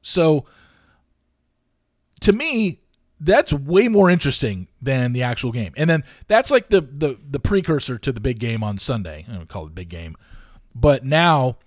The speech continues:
it's a seven-on-seven flag football game where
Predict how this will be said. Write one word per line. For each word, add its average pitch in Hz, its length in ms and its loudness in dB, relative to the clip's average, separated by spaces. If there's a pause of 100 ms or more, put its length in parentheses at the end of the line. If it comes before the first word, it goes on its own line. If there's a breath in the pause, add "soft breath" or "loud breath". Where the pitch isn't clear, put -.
(380)
it's 156 180 0
a 143 40 0
seven-on-seven 147 840 0
flag 127 340 -2
football 123 340 -2
game 95 380 -8
where 113 420 -2